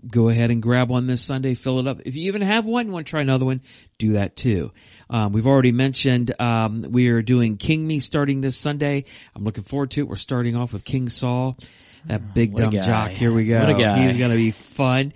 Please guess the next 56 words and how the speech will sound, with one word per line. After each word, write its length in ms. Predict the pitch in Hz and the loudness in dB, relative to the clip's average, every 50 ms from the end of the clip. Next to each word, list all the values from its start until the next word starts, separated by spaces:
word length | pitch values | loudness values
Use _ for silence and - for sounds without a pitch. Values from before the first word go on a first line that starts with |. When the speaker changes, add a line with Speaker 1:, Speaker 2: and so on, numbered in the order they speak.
| - - - 190 131 - - | -12 -16 -14 -12 -12 -6 -2
Speaker 1:
And, 420 | 139 139 135 135 135 135 131 135 | 2 4 6 6 6 6 4 4
uh, 280 | - - 139 139 131 131 | 2 2 2 2 2 2
so 320 | - - 147 143 143 - - | 4 4 6 6 6 4 4
we 160 | 156 170 165 | 6 6 8
hope 160 | 196 190 190 | 6 6 6
you 60 | 180 | 6
guys 240 | 180 170 160 147 - | 6 6 6 6 4
come 180 | - 175 160 156 | 0 0 0 0
and 80 | 143 | 0
join 220 | 131 151 147 147 147 | 2 2 4 4 2
us. 160 | 143 - - | 2 0 2
We're 60 | 151 | 2
gonna 140 | 156 151 143 | 2 2 4
be 100 | 135 147 | 4 4
looking 300 | 147 147 131 139 135 131 | 2 2 0 0 -2 -4
at 100 | 120 - | -4 -4
King 240 | - - 135 135 123 | -6 -6 -4 -4 -4
Saul, 240 | - - 135 131 120 | -2 -2 -2 -2 -4
King 260 | - - 131 127 120 | -4 -6 -4 -2 0
David, 260 | 120 120 120 117 113 | 0 2 2 2 0
and 80 | 107 101 | -2 -4
King 200 | 98 123 110 110 | -4 -6 -6 -6
Solomon, 420 | - - 120 117 113 113 110 101 - - - - - - _ - | -6 -4 -4 -2 -2 -2 -2 -4 -4 -10 -18 -20 -20 -20 _ -10
and 160 | 107 101 104 | -8 -4 0
hopefully 280 | 123 127 120 - 123 110 | 0 -2 0 0 -2 -2
some 160 | 98 104 101 | -2 -6 -8
stuff 220 | - - 117 104 | -6 -4 -4 -6
that 80 | - - | -4 -6
you've 180 | 113 104 - | -6 -6 -6
never 220 | - 92 92 123 113 | -6 -6 -4 -2 0
heard 240 | 113 110 104 87 82 | 0 0 -2 -2 -6
before. 220 | 98 - - 110 | -8 -8 -6 -6
Speaker 2:
Mm-hmm. 400 | 120 139 147 196 254 269 - - | -6 -4 -4 -4 -4 -6 -8 -12
Speaker 1:
Um, 320 | 101 101 98 98 95 92 92 | -10 -10 -8 -8 -8 -8 -2
Speaker 2:
I'm 160 | 120 165 190 | 2 4 4
excited 360 | 147 120 - - 95 90 85 85 | 4 4 2 -2 -4 -4 -4 -6
about 220 | 80 82 85 87 | -6 -4 -6 -6
it. 120 | 113 - - - | -6 -10 -12 -12
Speaker 1:
Exactly. 580 | 123 123 135 139 135 127 104 - 92 80 - - - - - - _ _ | -10 -6 -4 -4 -4 -4 -4 -6 -8 -8 -8 -12 -20 -20 -20 -20 _ _
Vacation 460 | 85 98 - 147 139 131 - 131 120 | -10 -4 0 0 0 0 0 -2 0
Bible 240 | 135 139 139 139 131 | 0 0 0 -2 -4
School 240 | - - 156 151 | -4 -6 -6 -4
is 80 | 143 127 | -4 -4
just 240 | 131 151 143 - - | -4 -6 -6 -4 -4
around 180 | 139 139 139 | -4 -2 -2
the 60 | 135 135 | -4 -6
corner. 440 | - - 156 156 160 170 175 175 160 - _ | -4 -4 -4 -2 -2 -2 -4 -6 -6 -4 _
Put 100 | - 139 | 0 2
it 60 | 143 | 4
on 140 | 143 143 135 | 2 2 0
your 60 | 120 | -2
calendar, 420 | - - 143 139 143 139 135 147 143 | -2 -2 -2 -2 -2 -4 -4 -4 -4
July 300 | 127 127 123 120 117 117 | -2 -2 -2 -2 -2 -2
tenth 260 | - - 147 139 - | -4 -4 -8 -6 -6
through 100 | 131 123 | -8 -8
fourteenth. 500 | - - 143 - - - 147 147 139 - | -6 -6 -8 -6 -6 -6 -6 -6 -6 -10